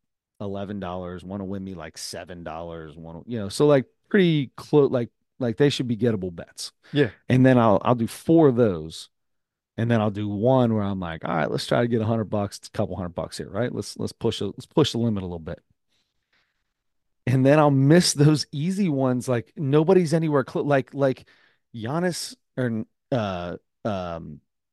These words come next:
Speaker 1: Jokic had, like, eight points a couple nights ago. Steph had ten points a couple nights ago and didn't hit a three.
Speaker 2: Yeah.
Speaker 1: And I'm like, "How am I missing the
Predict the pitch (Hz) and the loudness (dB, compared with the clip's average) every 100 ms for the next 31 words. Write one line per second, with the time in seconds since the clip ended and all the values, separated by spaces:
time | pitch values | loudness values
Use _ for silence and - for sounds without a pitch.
0 | _ _ _ 147 131 160 175 - 139 139 | _ _ _ 0 2 4 2 2 0 0
1 | 120 - - 175 - - 185 - - - | 0 -2 -4 -4 -4 -2 -2 -2 -6 -10
2 | _ _ _ _ 131 - 127 117 107 - | _ _ _ _ -4 0 0 0 -4 -6
3 | 101 95 - - 196 196 135 - - 202 | -8 -6 -4 2 2 2 0 -2 -2 0
4 | 214 - 120 - 120 127 123 120 - 127 | 0 -2 -4 -4 -2 0 0 -2 0 2
5 | 127 135 107 180 185 175 - 170 220 175 | 2 2 2 2 0 -2 -6 -6 -4 -6
6 | 87 _ - _ 107 165 165 170 165 143 | -10 _ -20 _ 0 4 4 6 4 4
7 | - _ _ _ _ 214 285 277 233 233 | -2 _ _ _ _ 0 2 2 0 0
8 | 247 175 175 | -2 2 0